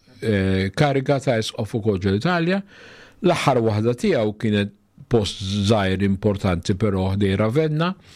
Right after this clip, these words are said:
jismu San Gallia, u huwa mitfun fil-katedral temmek.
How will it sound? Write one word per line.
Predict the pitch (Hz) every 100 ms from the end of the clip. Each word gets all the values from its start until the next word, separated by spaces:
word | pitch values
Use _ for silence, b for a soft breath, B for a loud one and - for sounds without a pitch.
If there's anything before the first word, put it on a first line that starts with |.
| B B B
jismu | 113 - 104 101
San | 110 101 101
Gallia, | 135 156 165 175 190 185 b b b b -
u | 202
huwa | 151 113 110 113 -
mitfun | 156 160 - - 127 123 135
fil-katedral | - - - 127 107 95 101 101 101 - - _ _ _ -
temmek. | 107 101 101 - -